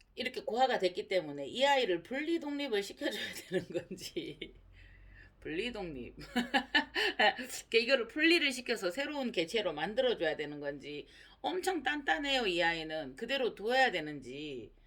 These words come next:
사실은 그대로 두어서 이렇게 막 같이 키우는 것을 보고 싶거든요. 그러니까 이 아이는 분명히 이 아이를 자르면 독립이 돼요. 이 아이가 독립이 되고,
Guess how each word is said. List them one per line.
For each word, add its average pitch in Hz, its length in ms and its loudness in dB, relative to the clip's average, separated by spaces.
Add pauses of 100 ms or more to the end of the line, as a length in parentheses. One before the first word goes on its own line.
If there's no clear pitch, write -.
(260)
사실은 311 460 0
그대로 247 380 4
두어서 233 280 2
이렇게 202 200 -4
막 - 120 -6 (180)
같이 240 380 -8
키우는 294 400 -4
것을 151 640 -4 (340)
보고 233 260 0
싶거든요. 151 1000 -4 (260)
그러니까 240 220 4
이 285 80 8
아이는 262 380 4
분명히 196 500 -2
이 254 220 2
아이를 233 340 4
자르면 240 540 0
독립이 240 460 -2
돼요. 147 280 -6 (840)
이 240 120 4
아이가 247 320 6
독립이 208 420 0
되고, 175 680 0